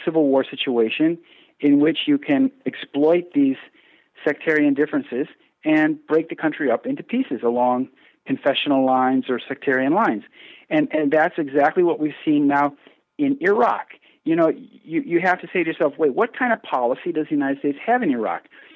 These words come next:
When the American government talks about it, they say that they, they respect the territorial integrity of Iraq or whatever country. But everything they do, it seems designed to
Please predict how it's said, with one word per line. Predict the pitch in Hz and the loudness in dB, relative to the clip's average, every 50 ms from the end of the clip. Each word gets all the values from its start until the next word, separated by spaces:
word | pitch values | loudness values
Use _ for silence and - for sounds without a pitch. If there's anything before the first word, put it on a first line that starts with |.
| - _ _ _ _ _ _ | -20 _ _ _ _ _ _
When | - 147 143 139 | -4 -2 -2 0
the | 143 | 0
American | 156 165 170 165 151 | 0 0 0 -2 -2
government | 139 151 147 147 143 123 - - | -2 0 0 -2 -2 -6 -2 -2
talks | 143 131 - - | -2 -2 -2 0
about | - 147 143 | 0 0 0
it, | 139 | 0
they | 135 139 135 - | -2 -6 -6 -4
say | 160 147 | -4 -4
that | 139 143 - - | -4 -4 -8 -8
they, | - 139 135 131 127 131 - _ _ _ _ _ - _ _ _ - | -6 -4 -4 -4 -4 -6 -10 _ _ _ _ _ -20 _ _ _ -4
they | 139 139 135 | -2 -2 0
respect | 131 135 127 - - - 170 170 - _ | -2 -4 -6 -6 -4 -4 -4 -4 -4 _
the | - 135 | -12 -10
territorial | - - 165 151 151 143 143 - 156 151 143 139 135 | -8 -4 -2 0 0 -2 -2 -2 -2 -2 -2 -2 -4
integrity | 131 127 123 - - 160 143 139 127 120 117 | -4 -6 -6 -4 -4 -4 -2 -2 -4 -4 -4
of | 113 107 | -4 -4
Iraq | 110 113 113 113 113 107 95 90 82 - - | -6 -6 -4 -2 -2 0 0 -2 -2 -4 -6
or | 101 110 | -8 -6
whatever | 110 113 120 120 120 120 | -4 -2 -2 -2 -4 -4
country. | - 139 117 - - 104 - - - - - _ - | -4 -6 -8 -8 -8 -12 -14 -16 -20 -20 -18 _ -4
But | - - - - | -4 -4 0 2
everything | 196 226 226 220 214 214 190 180 165 165 | 2 4 4 2 2 2 -2 -4 -4 -2
they | 165 165 151 | 0 0 0
do, | 147 139 131 - 170 185 294 165 139 127 131 160 214 214 _ _ _ _ _ _ _ _ _ _ _ _ - | -2 -4 -2 0 2 4 4 2 2 2 0 -2 -6 -8 _ _ _ _ _ _ _ _ _ _ _ _ 0
it | 175 165 - - | 0 0 0 -2
seems | 202 196 190 180 | -6 -6 -6 -6
designed | - 165 156 175 175 175 175 175 165 - - - | -8 -6 -2 0 2 2 2 0 0 -4 -6 -4
to | 180 170 160 160 156 156 147 | -2 0 0 2 0 0 -2